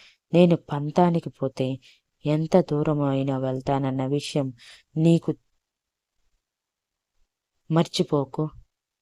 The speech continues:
నీ విషయంలో ఇంకా పంతం ఎక్కువ నాకు" అని సీరియస్గా చెప్తే సీత కోపంగా వెనక్కి తిరిగి స్వాతి దగ్గరికి స్పీడ్గా వెళ్ళి,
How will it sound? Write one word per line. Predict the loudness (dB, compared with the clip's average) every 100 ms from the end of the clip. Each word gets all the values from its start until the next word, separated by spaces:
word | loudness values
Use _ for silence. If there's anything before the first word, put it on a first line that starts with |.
| _ _ _ 0
నీ | 4 6
విషయంలో | 6 2 0 0 2
ఇంకా | 0 -2 -4 0 0
పంతం | 0 -6 -4 -4 -4
ఎక్కువ | -6 -4 -4
నాకు" | -2 -6 -6 -8 -8 _ -20 _ -2
అని | 0 0
సీరియస్గా | 0 0 2 2 0 -2 -8
చెప్తే | -6 -6 -8 -6 -6 -6 -10 -20 -20 _
సీత | 0 4 4 0 -8 0
కోపంగా | 0 0 -2 -4 -6
వెనక్కి | -4 -4 -4 -2 -2
తిరిగి | -2 -6 -4 -6
స్వాతి | -4 -4 -2 -4
దగ్గరికి | -4 -4 -4 -6 -8
స్పీడ్గా | -14 -4 -2 -2 -2 -2
వెళ్ళి, | -2 -4 -4 -4 -6